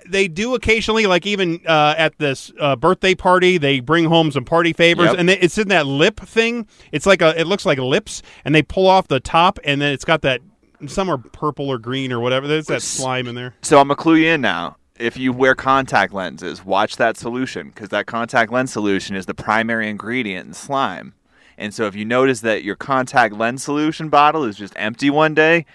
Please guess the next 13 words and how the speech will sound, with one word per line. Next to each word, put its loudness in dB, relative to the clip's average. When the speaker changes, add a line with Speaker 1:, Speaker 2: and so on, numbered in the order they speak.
Speaker 2:
it's -18
your -18
kid's -4
fault. -16
Speaker 1:
What? -8
What? -4
What 6
do 4
they 6
do 0
with 6
it? -10
Speaker 2:
They, 4